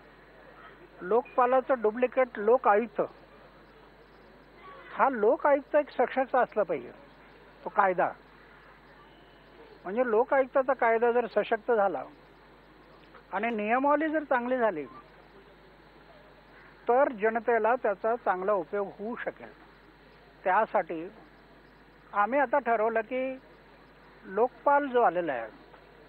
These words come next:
लवकरच लोक आयुक्त येणार आहे आणि अठ्ठावीस फेब्रुवारीपर्यंत लोक आयुक्त येईल असं सत्ताधारी विपक्षांचं म्हणणं आहे.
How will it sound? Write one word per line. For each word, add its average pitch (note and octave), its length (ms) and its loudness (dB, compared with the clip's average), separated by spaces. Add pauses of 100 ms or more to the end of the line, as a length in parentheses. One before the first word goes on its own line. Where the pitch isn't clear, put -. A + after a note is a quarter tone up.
(640)
लवकरच A#3 580 2
लोक A#3 340 2
आयुक्त A#3+ 240 0
येणार F3 320 0
आहे B2+ 120 -4 (1400)
आणि B3+ 580 -2 (1500)
अठ्ठावीस B3+ 380 0
फेब्रुवारीपर्यंत B3 840 0
लोक A#3 300 0
आयुक्त A3 280 -2
येईल A3 340 0
असं G#3 500 0 (1400)
सत्ताधारी A3 560 0
विपक्षांचं A3 680 -4
म्हणणं A3+ 280 -4
आहे. A#2 80 -12